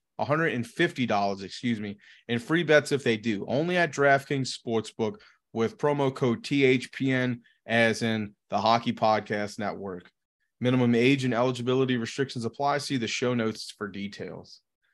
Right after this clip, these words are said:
Um, Mason, we've talked about him a couple of times on this show. I got this, uh, the newer guy that works with us. His name's Zach. Um, for, like, the first month, I called him Mason. I don't know why.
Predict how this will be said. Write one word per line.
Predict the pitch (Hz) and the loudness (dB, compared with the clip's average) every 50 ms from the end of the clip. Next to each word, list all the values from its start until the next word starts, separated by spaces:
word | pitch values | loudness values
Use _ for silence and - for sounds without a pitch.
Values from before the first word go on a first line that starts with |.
| _ _ _ _ - | _ _ _ _ -2
Um, | 117 117 113 107 107 104 95 85 80 - _ _ _ _ _ _ _ | 2 4 4 4 2 0 -2 -6 -12 -16 _ _ _ _ _ _ _
Mason, | 123 123 131 147 139 - 151 143 | 2 4 4 4 2 0 -2 -2
we've | 139 127 - | -2 -2 2
talked | - 139 135 139 135 - | 4 6 6 6 4 2
about | 139 123 123 127 | 2 2 2 2
him | 127 120 117 | 2 0 -2
a | |
couple | 120 - 123 - - 110 | -4 -4 -4 -4 -4 -6
of | 110 - | -4 -4
times | 120 110 110 110 110 110 | -4 -4 -2 -4 -4 -6
on | 110 107 | -6 -6
this | 104 101 98 98 | -6 -6 -8 -8
show. | - - 107 104 104 104 101 101 - | -6 -6 -4 -4 -4 -4 -6 -6 -8
I | 78 98 104 | -8 -8 -6
got | 104 110 107 - | -6 -6 -6 -6
this, | 110 110 - - | -6 -6 -6 -6
uh, | - 107 101 95 95 95 92 - _ _ | -4 -4 -2 -4 -4 -6 -8 -12 _ _
the | - 104 | -4 -2
newer | 107 117 123 135 127 117 | 2 4 4 4 4 6
guy | 117 120 120 117 120 117 | 6 6 6 8 6 6
that | 113 95 98 | 4 4 4
works | 113 113 117 113 - | 2 2 0 0 -2
with | 117 110 107 | -4 -2 0
us. | 110 113 113 - | 0 0 -2 -4
His | 101 98 | -6 -8
name's | 107 104 101 95 92 | -6 -6 -6 -6 -6
Zach. | 92 107 117 127 135 135 - - - - - - - _ _ _ _ _ - | -2 2 4 4 4 4 2 -4 -14 -20 -20 -20 -20 _ _ _ _ _ -2
Um, | 107 101 98 98 95 92 92 92 90 - _ _ _ _ _ _ _ _ | 0 2 2 2 0 -4 -6 -10 -12 -14 _ _ _ _ _ _ _ _
for, | - 107 | -6 -4
like, | 104 104 104 - | -4 -4 -4 -6
the | - | -6
first | - - 123 120 117 - | -2 0 2 2 2 2
month, | 117 110 113 113 113 - | 2 2 2 0 -2 -4
I | - 95 95 92 | -2 -2 -2 -2
called | - - 117 110 110 104 | 0 2 2 2 2 2
him | 104 104 | -2 -2
Mason. | 101 107 113 120 117 - 127 127 123 120 _ _ _ _ _ _ _ _ - | 0 0 0 0 0 -2 -4 -4 -6 -8 _ _ _ _ _ _ _ _ -4
I | 101 107 | -2 0
don't | 107 104 101 | 0 -2 -2
know | 101 98 | -2 0
why. | 98 101 104 110 110 110 107 110 | 2 4 4 6 6 4 2 0